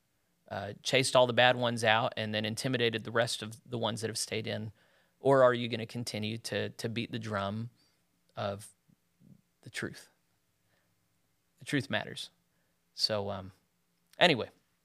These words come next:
I, I think that's about all I've got to say. I'll probably remember, like, forty other things I wanted to say in this later, but I've talked long enough. Um,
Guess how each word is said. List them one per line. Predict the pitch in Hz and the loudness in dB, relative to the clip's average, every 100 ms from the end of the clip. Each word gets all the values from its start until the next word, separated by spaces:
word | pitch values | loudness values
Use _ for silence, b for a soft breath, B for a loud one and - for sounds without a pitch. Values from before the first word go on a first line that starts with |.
| _ 143 | _ 6
I, | - | 6
I | 147 | 4
think | 185 151 | 0 0
that's | 131 - | -2 0
about | 123 113 | 2 4
all | 107 | 2
I've | 104 | 2
got | 117 - | -2 -4
to | 113 | -4
say. | - 107 | -2 0
I'll | 110 | 2
probably | - 117 113 | 4 2 2
remember, | 104 107 104 | 0 -2 -4
like, | 107 - | -6 -8
forty | - 113 110 | -6 -6 -4
other | 110 107 | -8 -8
things | - 110 104 | -10 -10 -8
I | |
wanted | 101 104 104 | -8 -8 -8
to | 101 | -8
say | - 107 | -8 -8
in | 104 | -12
this | 104 - | -12 -8
later, | 117 113 | -8 -6
but | 113 - B B B | -6 -6 B B B
I've | - | 0
talked | 139 131 135 | 4 4 4
long | 120 113 | -2 -2
enough. | 110 107 - - B B B B B B B B | -4 -4 -6 -16 B B B B B B B B
Um, | 160 170 165 | 8 10 8